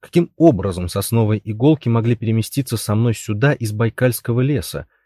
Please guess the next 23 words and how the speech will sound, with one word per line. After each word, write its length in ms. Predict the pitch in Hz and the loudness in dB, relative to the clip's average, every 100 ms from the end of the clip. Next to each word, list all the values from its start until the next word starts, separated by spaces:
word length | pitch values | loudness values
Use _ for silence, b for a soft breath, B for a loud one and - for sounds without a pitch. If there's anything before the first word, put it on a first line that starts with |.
| _ _ | _ _
если 380 | 98 104 - 101 | -2 -2 0 -4
в 140 | 101 117 | 0 4
иных 340 | 117 185 - | 6 6 4
измерениях 580 | 98 98 95 95 92 90 | -2 -2 -2 -2 -2 -4
книг 340 | - 113 135 | 0 0 0
и 100 | 110 | -4
кинофильмов 680 | 110 104 95 - 101 120 - | -2 0 -2 -2 0 0 -2
путешествуют 720 | 123 117 - 110 - 123 113 | -4 -4 -2 -4 -2 -2 -2
только 320 | - 113 - | -2 -2 0
наши 320 | 117 120 - | 2 2 0
виртуальные 540 | 117 110 - 123 120 117 | -2 0 2 2 2 0
фантомы? 680 | - 123 - 120 78 - _ _ _ _ _ _ _ _ _ | -2 -2 -2 -4 -4 -8 _ _ _ _ _ _ _ _ _
Нужно 280 | 90 85 107 | -4 -2 0
будет 380 | 110 113 - | 0 0 -4
при 120 | - 139 | 0 0
случае 420 | - 131 - 127 | 2 -2 2 0
расспросить 480 | 120 - 120 117 - | 0 0 0 0 0
Андрея. 480 | 117 110 71 64 - _ _ _ _ _ | 0 0 -4 -8 -16 _ _ _ _ _
Если 420 | 101 120 117 113 | 2 2 2 -2
так 280 | - 127 107 | 0 0 2
пойдет 380 | 113 110 117 113 | 2 4 2 2
и 60 | |
дальше, 500 | 107 139 139 - 110 | 2 4 4 2 -2